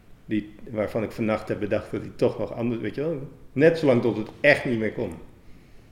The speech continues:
Dat vond ik wel een fijn gevoel. Ik ben er wel half, ik ga er altijd een soort hal-, half aan onderdoor aan mijn eigen boek, omdat het een soort maniacale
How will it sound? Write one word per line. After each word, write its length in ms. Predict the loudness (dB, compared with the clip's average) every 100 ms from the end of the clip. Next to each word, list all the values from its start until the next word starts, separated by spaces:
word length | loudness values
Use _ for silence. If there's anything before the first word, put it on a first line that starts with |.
| -12
Dat 180 | -4 -2
vond 140 | 2 0
ik 80 |
wel 140 | 2 0
een 60 | 2
fijn 300 | 2 2 0
gevoel. 280 | -2 0
Ik 80 | 0
ben 120 | 0
er 100 | -2
wel 200 | 0 0
half, 380 | 0 2 0 -2 -8
ik 140 | -8
ga 140 | -4 -2
er 60 |
altijd 240 | 0 -2 -6
een 60 | -10
soort 240 | -8 -8
hal-, 180 | -4 -4
half 260 | 2 2 2
aan 180 | -4 -6
onderdoor 500 | -6 -6 -2 2 2
aan 120 | 0
mijn 120 | -4
eigen 260 | -6 -6 -6
boek, 200 | -10 -8
omdat 240 | -8 -8
het 160 | -10 -12
een 80 | -10
soort 220 | -10 -8
maniacale 1080 | -6 -4 -2 -2 -2 -2 -2 -2 -4 -8